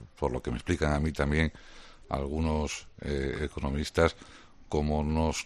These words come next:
quieren hacer creer algunos, hasta que nos llevan hasta el punto de querer cambiar el, la referencia del pib,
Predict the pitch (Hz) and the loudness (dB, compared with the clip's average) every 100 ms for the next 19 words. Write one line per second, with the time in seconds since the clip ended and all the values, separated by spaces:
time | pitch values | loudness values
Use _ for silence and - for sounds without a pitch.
0 | - 92 92 92 87 80 95 - 82 82 | -6 0 4 4 4 2 0 -2 0 4
1 | 82 80 92 92 - 87 - - 73 69 | 4 4 4 2 4 2 0 -6 0 2
2 | 67 67 67 67 69 82 92 90 82 - | 2 -2 -2 -2 0 2 4 4 2 0
3 | 73 - 92 85 92 85 78 71 - - | -2 0 0 0 2 4 4 2 -4 -20
4 | - - - - - 85 82 104 101 90 | -20 -20 -20 -18 0 2 4 4 4 2
5 | 78 76 90 87 87 78 71 64 62 60 | 4 6 6 8 6 4 0 -2 -4 -4
6 | 58 65 73 73 - 67 73 71 69 64 | -4 0 2 2 0 0 0 2 0 0
7 | 58 - | -4 -8